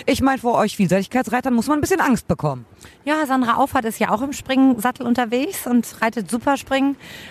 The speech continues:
Speaker 2: hat auch viele reine Springpferde. Das kann uns nur zugutekommen, gerade in der Vielseitigkeit. Je besser man Springen reitet oder je präziser man und souveräner man so eine Dressuraufgabe reitet, je besser ist es. Und von daher freuen wir uns da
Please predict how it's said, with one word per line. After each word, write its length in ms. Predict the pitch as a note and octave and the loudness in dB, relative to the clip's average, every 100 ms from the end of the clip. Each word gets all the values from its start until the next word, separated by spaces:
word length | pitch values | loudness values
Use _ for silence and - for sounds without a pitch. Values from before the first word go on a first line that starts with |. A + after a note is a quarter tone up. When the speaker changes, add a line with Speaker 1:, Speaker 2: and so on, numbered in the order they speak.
| - | -6
Speaker 2:
hat 140 | - | -4
auch 140 | G#3+ | -4
viele 260 | - C4+ B3+ | -2 -2 2
reine 220 | A#3 B3+ | 2 2
Springpferde. 640 | B3+ B3+ B3 - B3+ B3+ D4 - - - - - - | 0 2 2 2 0 0 -4 -8 -18 -18 -20 -20 -6
Das 160 | A3 | -6
kann 180 | - B3+ | -2 -2
uns 160 | A#3 A#3 | -2 -2
nur 100 | A#3 - - | -4 -4 -14
zugutekommen, 640 | - G#3+ A#3+ E4+ D#4 D#4 G#4+ - - | -6 -4 -2 0 0 0 -2 -10 -16
gerade 220 | - A#3+ | -4 0
in 80 | A#3+ | 2
der 80 | A#3 | 0
Vielseitigkeit. 720 | - B3+ C4 B3 - B3+ B3+ | 0 0 0 -2 -4 -4 -2
Je 100 | - | -2
besser 240 | A3+ A#3+ B3 | -2 0 2
man 160 | A#3 | 2
Springen 320 | A3+ B3 B3+ A#3 | 2 2 4 4
reitet 400 | A#3 A#3 A#3+ A3 | 2 0 -2 -2
oder 180 | G#3 | -2
je 160 | G#3 G#3 | 0 -2
präziser 520 | G3+ A3+ F3 B3+ A#3+ | -2 -4 0 0 2
man 460 | A3 G#3+ G#3+ G#3+ A3 | 2 2 4 4 2
und 180 | - G3+ | 2 2
souveräner 500 | G#3 G3 F#3 A3 A3+ | 2 0 0 0 0
man 160 | G#3 G#3 | 0 0
so 80 | G3 | 0
eine 80 | |
Dressuraufgabe 800 | F#3+ F#3+ - A3+ A3+ - G#3+ G3+ | -2 -2 0 0 -2 -2 -2 0
reitet, 260 | F#3+ G3 F#3+ | -2 -2 -4
je 80 | F#3 | -2
besser 300 | F#3+ F#3 F#3+ | 0 0 -2
ist 160 | G3 | 0
es. 240 | A#3 A#3+ - - - - - - | 0 -2 -8 -16 -16 -16 -12 0
Und 140 | G3+ | 0
von 160 | - G3+ | 2 0
daher 320 | G3 G3+ G3 | 0 2 0
freuen 280 | - F#3+ G3+ | 0 0 2
wir 80 | F3+ | 0
uns 180 | F#3 - | -2 0
da 280 | F3+ F3+ | 2 2